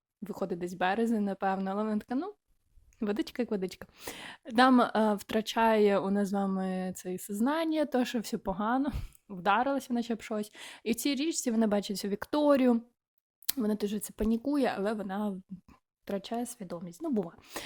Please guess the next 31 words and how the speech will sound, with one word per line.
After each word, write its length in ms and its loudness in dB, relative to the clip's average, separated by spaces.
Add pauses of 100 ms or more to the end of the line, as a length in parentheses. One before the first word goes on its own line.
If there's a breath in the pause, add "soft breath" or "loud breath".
(240 loud breath)
Е, 160 6
потім 400 6
її 120 4
рятує 480 0
Джейкоб. 880 2 (280)
Все, 340 2
супер. 420 -6
Джейкоб 380 -2
у 60 -6
нас 220 -6
герой, 440 0
і 80 2
спас, 400 -2
все 260 -6
супер. 460 -10 (420 loud breath)
Він 140 6
її 120 4
відвозить 500 2
додому, 540 6
дізнається, 540 2
що, 220 -4 (300)
ця 320 -6
Бела 380 6
дізнається, 460 4
що 120 -2
приїхала 440 0
у 60 2
нас 160 0
з 40 -2
вами 200 0
ця 320 -6